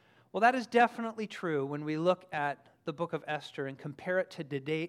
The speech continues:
today's culture. The book of Esther is about a group of people, a religious minority, the Jews, living in a majority culture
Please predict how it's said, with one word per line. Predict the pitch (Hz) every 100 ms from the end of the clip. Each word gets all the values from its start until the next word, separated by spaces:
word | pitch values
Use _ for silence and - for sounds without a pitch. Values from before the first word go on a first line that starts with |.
| -
today's | 170 147 156 151
culture. | - 135 - 110 - - - - -
The | 185
book | 285 359
of | 311
Esther | 262 262 - 180
is | 165 202 196
about | 175 208 220 254 254 - - - - - _ _ _ -
a |
group | 160 156 220 240
of | 269 -
people, | 214 226 240
a | 185
religious | 175 170 202 226 277 -
minority, | 262 277 254 214 196 190 233 320 - _ -
the | 208
Jews, | 180 269 202 220 240 -
living | 214 262 269 311
in | 311 254 254 - -
a | 202
majority | 185 185 165 147 233 277 339 330 302
culture | - - 262 - - 151 180